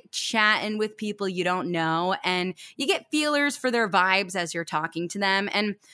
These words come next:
to be nice, you know, you just keep on asking questions about their life, not to pry, but just, like, something you do when you mingle. <laughs>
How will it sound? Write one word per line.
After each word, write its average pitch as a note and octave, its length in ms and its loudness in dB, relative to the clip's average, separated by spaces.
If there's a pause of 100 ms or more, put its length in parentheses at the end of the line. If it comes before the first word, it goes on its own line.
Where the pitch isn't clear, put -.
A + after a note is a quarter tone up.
(200)
to E4+ 80 -2
be D#4 100 0
nice, D4+ 540 2
you A#3+ 120 -2
know, A#3+ 100 0
you G#3 180 -4
just B3 240 -4
keep D4+ 340 0
on B3+ 300 4
asking G3+ 400 -2
questions A#3 760 -2
about E3 360 -2
their E3 140 -2
life, D#3 400 -2 (200)
not A#4+ 180 0
to D#4 100 -2
pry, G#3 480 0
but G3+ 180 0 (320)
just, G4+ 220 -4
like, D5 120 -4 (140)
something D4+ 500 0
you B3 100 4
do F#3 280 -4
when F3 180 0
you E3 80 0
mingle. G3+ 600 0
<laughs> D4+ 120 -4